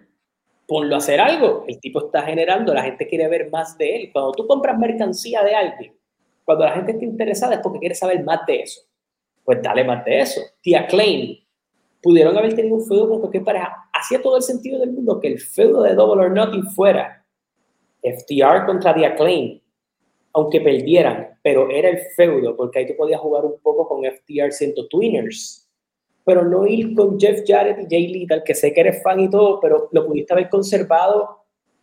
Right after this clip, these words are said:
más tarde, para otro momento.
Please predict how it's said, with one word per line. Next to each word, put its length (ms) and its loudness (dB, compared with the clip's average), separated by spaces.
más 260 -4
tarde, 460 0
para 240 4
otro 220 0
momento. 580 -2